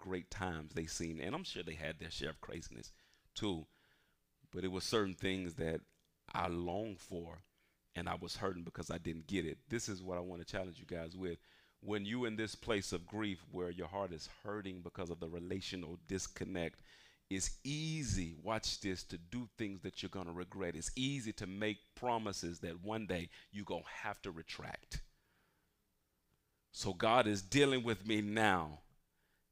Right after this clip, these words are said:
and God is challenging me, "Son, it's time for you to forgive." So, man, I had to, I had to do my research because this is something huge. Watch this. I taught, I,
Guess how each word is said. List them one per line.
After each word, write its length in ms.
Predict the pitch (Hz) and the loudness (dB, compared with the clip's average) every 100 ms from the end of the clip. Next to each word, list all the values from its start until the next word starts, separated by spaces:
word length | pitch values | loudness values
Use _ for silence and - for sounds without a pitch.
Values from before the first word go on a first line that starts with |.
| - | -8
and 180 | 90 87 | -6 2
God 240 | 107 107 | 4 6
is 120 | 95 | 6
challenging 500 | - 113 101 92 101 | 6 4 4 2 2
me, 120 | 101 | 2
"Son, 400 | 92 - 113 92 | 2 4 4 4
it's 140 | 90 82 | 2 0
time 320 | - 107 98 | 0 0 0
for 160 | - 95 | -2 -6
you 260 | 87 95 | -4 -6
to 220 | 90 - 92 | -6 -8 -8
forgive." 800 | - 90 90 107 98 85 85 - _ _ _ - - - _ | -6 -8 0 2 2 0 -8 -16 _ _ _ -20 -20 -20 _
So, 180 | - 127 | 4 8
man, 200 | 127 127 | 10 10
I 60 | |
had 220 | 143 139 | 12 8
to, 140 | 98 98 | 8 2
I 60 | - | 6
had 100 | 123 | 6
to 80 | 117 | 6
do 100 | 113 | 2
my 120 | 107 | 2
research 480 | 90 151 - 95 - | 2 0 0 0 0
because 260 | 104 101 | -2 0
this 200 | 92 139 | 2 2
is 60 | 98 | 4
something 320 | - 101 98 | 6 6 4
huge. 420 | 90 127 175 92 - | 0 0 0 -2 4
Watch 220 | 143 - | 4 6
this. 160 | 95 - - - - | 0 -2 -16 -20 4
I 120 | 135 147 | 6 8
taught, 360 | - - - 147 - _ _ _ _ - _ _ _ _ | 4 0 4 4 2 _ _ _ _ -20 _ _ _ _
I, 100 | 131 | 4